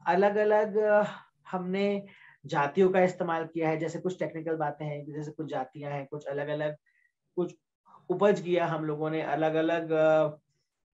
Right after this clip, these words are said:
क्योंकि sound इतनी अलग है, इसमें variation है, घटम की अलग साउंड है, तबले की अलग sound है, मृदंगम की अलग ही साउंड है, ढोलक की अलग sound।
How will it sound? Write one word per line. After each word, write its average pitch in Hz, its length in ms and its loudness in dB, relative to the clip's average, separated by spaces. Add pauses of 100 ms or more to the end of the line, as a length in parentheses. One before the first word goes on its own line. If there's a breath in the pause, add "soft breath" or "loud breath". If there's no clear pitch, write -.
(160)
क्योंकि 214 200 -8
sound 208 460 2
इतनी 190 340 -2
अलग 185 280 2
है, 180 100 4
इसमें 185 200 -2
variation 170 460 -2
है, 160 180 -6 (240 loud breath)
घटम 180 340 2
की 214 140 2
अलग 185 240 6
साउंड 175 340 -2
है, 180 80 0
तबले 185 300 0
की 185 100 2
अलग 180 160 4
sound 170 280 -4
है, 180 80 -2
मृदंगम 170 460 0
की 185 100 2
अलग 160 220 0
ही 185 60 4
साउंड 185 260 0
है, 196 60 0
ढोलक 175 360 -4
की 180 60 -2
अलग 156 200 -2
sound। - 220 -12